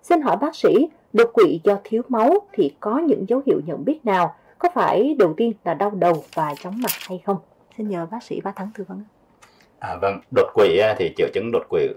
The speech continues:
Speaker 2: nhận biết đột quỵ là chúng ta nhớ cái từ fast tiếng Anh, à, là face, arm, fix và time ha. Face là, à, mặt là méo miệng á. Ừm, miệng nó bị méo đi. Rồi,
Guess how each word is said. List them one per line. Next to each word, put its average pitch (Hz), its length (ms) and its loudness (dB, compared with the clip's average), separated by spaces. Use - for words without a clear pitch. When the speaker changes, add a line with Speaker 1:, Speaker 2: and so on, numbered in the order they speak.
Speaker 2:
nhận 87 240 -8
biết 107 140 0
đột 90 100 -2
quỵ 82 220 -2
là 76 400 -8
chúng 95 100 -16
ta 87 100 -8
nhớ 87 240 -2
cái 104 160 -4
từ 78 160 -8
fast 113 300 -2
tiếng 95 120 -12
Anh, 95 160 -4
à, 85 260 -14
là 73 220 -10
face, 90 380 -2
arm, 85 320 -4
fix - 300 -6
và - 100 -12
time 92 360 -4
ha. 98 180 -14
Face 95 420 0
là, 73 400 -2
à, 67 180 -16
mặt 80 280 -4
là 78 100 -8
méo 76 180 -10
miệng 104 200 2
á. 107 180 -4
Ừm, 90 240 -6
miệng 78 200 -10
nó 82 60 -14
bị 87 120 -12
méo 82 260 -4
đi. 87 240 -4
Rồi, 71 360 -6